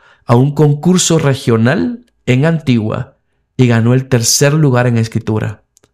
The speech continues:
Su idioma materno es cachiquel, sabe español y actualmente tiene un nivel intermedio de inglés. No tiene oportunidad,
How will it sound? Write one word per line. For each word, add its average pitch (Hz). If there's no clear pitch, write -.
Su -
idioma 131
materno 127
es 131
cachiquel, 123
sabe 135
español 135
y 123
actualmente 143
tiene 139
un 147
nivel 127
intermedio 123
de 107
inglés. -
No 131
tiene 139
oportunidad, 131